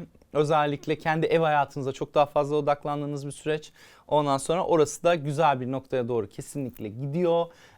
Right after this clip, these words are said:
Ee, bir taraftan yay burçları için eğer ki çocuğu varsa çok odaklandıkları bir süreç. Kendi yarattıkları, ürettikleri şeyler, yatırımlarından ka-, elde edecekleri kazançlara da çok ciddi anlamda odaklandıkları bir sürecin içinden geçtiklerini kesinlikle söyleyebilirim.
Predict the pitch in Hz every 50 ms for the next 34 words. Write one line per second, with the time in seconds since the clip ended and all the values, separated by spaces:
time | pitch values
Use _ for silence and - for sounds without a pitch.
0 | - 135 139 143 139 139 139 139 147 170 - - 175 160 151 143 - - 185 190
1 | 190 185 160 - 156 180 175 170 165 143 143 - - 147 135 - - 123 - 135
2 | 151 165 196 196 - - - - 147 127 - 127 123 117 117 113 107 98 - -
3 | 131 120 113 - - - - - 135 143 147 147 147 - 151 147 147 135 - -
4 | 156 139 135 - - - 151 151 - _ - - - _ _ _ - - 165 156
5 | 165 160 160 147 139 - - - - 139 127 - 143 147 143 - - - - 143
6 | 131 120 - - 139 135 135 123 123 127 139 135 - - 147 147 143 139 143 147
7 | 151 151 143 - 139 - 139 143 131 139 127 120 127 - - 120 - - 151 135
8 | 143 131 127 - - 131 120 135 165 180 - - - - _ _ - - 170 -
9 | - - 139 143 147 139 131 127 123 123 147 - - - 139 143 127 - - 131
10 | 127 120 113 - - 156 165 160 147 143 123 - - 135 120 113 117 - 147 -
11 | - 131 123 120 117 123 143 135 - - - 123 120 139 160 - - 143 - -
12 | 123 113 - 147 156 165 - - - - _ _ - - - 143 127 127 135 156
13 | 156 139 139 127 120 147 196